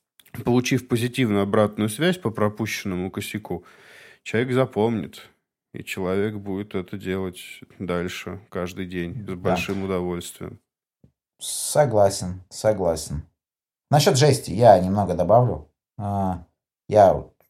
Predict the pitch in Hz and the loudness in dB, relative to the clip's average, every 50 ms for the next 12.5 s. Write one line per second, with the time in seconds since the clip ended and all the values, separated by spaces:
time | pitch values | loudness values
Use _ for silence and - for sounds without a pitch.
0 | _ _ - - - - 95 95 110 120 - - 117 95 85 76 92 98 104 117 | _ _ -20 -14 -10 -8 -4 -2 -2 -2 -2 -2 -4 -6 -4 -4 -2 4 6 6
1 | 139 156 135 101 82 - - - 90 92 90 87 - - 101 95 - - 82 78 | 6 6 4 0 -2 -4 -8 -8 -8 -8 -8 -6 -4 -4 -4 -2 -4 -4 -6 -6
2 | - 95 92 98 101 98 - 95 90 85 80 71 80 92 95 - - 95 - - | -4 -4 -4 -4 -4 -4 -6 -6 -6 -6 -6 -6 -6 -6 -6 -6 -8 -8 -8 -6
3 | - 120 139 160 151 147 - 95 95 95 - - - 92 90 85 76 - - - | -2 -2 0 0 -2 -2 -2 -2 -2 -2 -4 -4 -2 0 0 0 0 0 -4 -12
4 | - - - - - _ _ _ _ _ - 95 95 95 95 95 95 92 87 82 | -20 -20 -20 -20 -20 _ _ _ _ _ 0 2 6 6 8 10 10 10 8 8
5 | 78 71 69 - - _ - - 73 117 - - - 131 123 135 139 135 - - | 6 4 2 -2 -8 _ -16 -8 -4 -2 -2 -2 -2 0 4 4 4 4 4 0
6 | 92 98 101 - 131 110 101 95 90 104 120 127 127 101 92 87 87 87 90 92 | -2 -2 0 2 2 2 2 0 0 0 2 2 2 2 2 0 0 0 0 0
7 | 92 92 92 92 87 87 85 78 73 67 - - - 71 65 - - 71 87 104 | 0 0 0 0 0 0 0 0 -2 -4 -6 -10 -14 -16 -16 -14 -10 -8 -6 -4
8 | 107 - - 135 147 156 131 110 98 98 98 101 98 95 - 82 80 - 101 95 | -4 -4 0 0 2 2 2 0 -2 0 0 0 0 -2 -4 -6 -6 -4 -4 -4
9 | 90 - - 92 80 80 80 87 87 87 107 107 101 85 80 - - - 104 92 | -4 -6 -6 -6 -6 -6 -6 -6 -6 -4 -2 0 0 0 -2 -4 -10 -8 -6 -6
10 | - - 85 80 - - 95 87 85 - - 76 71 80 92 92 - - - - | -6 -6 -6 -8 -6 -4 -4 -6 -6 -6 -10 -8 -6 -4 -4 -4 -6 -8 -14 -14
11 | - 78 80 80 - - 107 92 87 90 85 80 78 - - 90 90 87 87 82 | -12 -10 -10 -10 -8 -8 -8 -6 -4 -4 -6 -6 -6 -6 -6 -6 -4 -4 -2 2
12 | 98 104 113 135 135 127 95 - - - | 4 6 8 8 6 4 2 -2 -6 -10